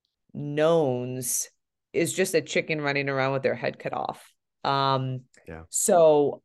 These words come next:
Speaker 1: I was constantly bringing the founder into these calls and saying, "Listen, I'm happy to sell this, but what are we selling? Whom are we selling it to? And why are they gonna care?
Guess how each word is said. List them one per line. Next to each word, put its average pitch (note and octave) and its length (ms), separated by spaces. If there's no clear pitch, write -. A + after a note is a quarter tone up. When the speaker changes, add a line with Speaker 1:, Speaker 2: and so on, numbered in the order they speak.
Speaker 1:
I F3 180
was E3+ 200
constantly G3+ 600
bringing D#3+ 400
the D#3+ 100
founder D3+ 520
into C#3+ 180
these C3+ 240
calls F3+ 360
and C3+ 140
saying, C#3 320
"Listen, F#3+ 320
I'm G3+ 200
happy A3 480
to D3 100
sell A#3 540
this, A2+ 320
but E3+ 180
what F3+ 220
are C4+ 60
we A3 180
selling? F3 640
Whom E4 300
are D#4 120
we B3 140
selling F3+ 400
it D#3 160
to? E3 200
And D3+ 140
why C#3+ 200
are F3 100
they D3+ 140
gonna C3+ 200
care? - 480